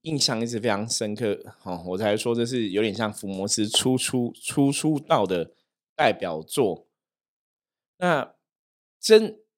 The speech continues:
当天见识了这样一个案例的时候，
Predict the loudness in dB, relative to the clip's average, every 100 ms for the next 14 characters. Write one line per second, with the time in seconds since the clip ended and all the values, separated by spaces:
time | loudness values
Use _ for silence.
0 | _ 0 0 0 0 0 -2 -4 2 2
1 | 2 0 2 2 2 0 0 -2 -2 -4
2 | -2 -4 -2 -2 0 0 0 -2 -2 2
3 | 2 0